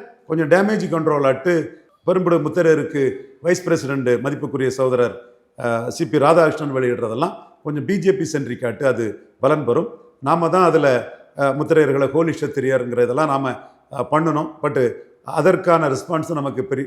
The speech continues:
பெரிய அளவுல இல்லைங்கிறது தான் உண்மை. So, அஹ், முத்திரையர் சமூகம் வந்து இன்னைக்கு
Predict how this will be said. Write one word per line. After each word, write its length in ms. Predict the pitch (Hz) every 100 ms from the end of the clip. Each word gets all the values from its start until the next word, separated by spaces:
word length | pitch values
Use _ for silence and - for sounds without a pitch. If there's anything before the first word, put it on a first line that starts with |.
| 139
பெரிய 200 | 139 151
அளவுல 220 | 139 131
இல்லைங்கிறது 460 | 131 147 147 123 117
தான் 200 | 131 127 - - _
உண்மை. 280 | 127 127 170 - - _
So, 160 | - 208 233 226 - _ -
அஹ், 280 | 151 135 135
முத்திரையர் 480 | 151 185 196 196 170
சமூகம் 300 | 156 143 135
வந்து 200 | 143 185
இன்னைக்கு 380 | 160 143 131